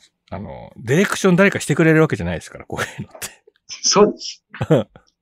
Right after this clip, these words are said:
Speaker 2: 自らやる。
Speaker 1: やるっていう。
Speaker 2: 自らやる。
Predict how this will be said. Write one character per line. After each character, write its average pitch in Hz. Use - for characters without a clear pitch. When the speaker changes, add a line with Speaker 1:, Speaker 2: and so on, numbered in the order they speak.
Speaker 2:
自 180
ら 139
や 117
る。 117
Speaker 1:
や 147
る 131
っ -
て -
い 90
う。 92
Speaker 2:
自 143
ら -
や -
る。 -